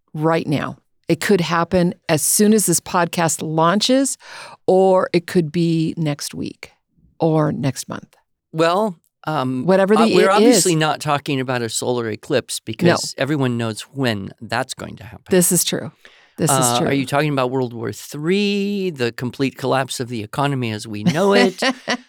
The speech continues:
Speaker 2: Um,
Speaker 1: No, no, no,
Speaker 2: the
Speaker 1: no.
Speaker 2: resignation of Nancy
Speaker 1: No.
Speaker 2: Pelosi? I mean, what is so imminent that I don't know about?
Speaker 1: No, you do know about this. This is something that we have worked on and have been working on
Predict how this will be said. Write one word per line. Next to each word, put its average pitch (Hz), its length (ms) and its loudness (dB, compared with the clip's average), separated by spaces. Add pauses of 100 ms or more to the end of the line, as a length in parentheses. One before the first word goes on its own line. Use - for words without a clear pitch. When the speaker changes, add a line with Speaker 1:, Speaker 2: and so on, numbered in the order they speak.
(140)
Speaker 2:
Um, 113 560 -2 (500)
Speaker 1:
No, 330 260 4
no, 269 220 6
no, 165 160 6
Speaker 2:
the 151 60 6
Speaker 1:
no. 156 40 6
Speaker 2:
resignation 151 680 2
of 147 60 -2
Nancy 151 400 -2
Speaker 1:
No. 220 80 4 (160)
Speaker 2:
Pelosi? 254 200 2
I 196 40 4
mean, 208 240 4
what 226 240 2
is 226 440 4
so 196 280 2
imminent 185 440 2
that 147 100 0
I 151 180 2
don't 156 260 0
know 202 180 0
about? 131 360 -6
Speaker 1:
No, 202 180 4
you 196 260 4
do 190 360 2
know 160 200 4
about 147 320 0
this. 151 180 0
This 175 160 0
is 180 100 0
something 180 280 0
that - 140 -4
we 156 120 0
have 143 120 0
worked 160 420 0
on 160 400 0
and 143 380 -2
have 220 320 0
been 156 200 0
working 147 340 -2
on 143 440 -2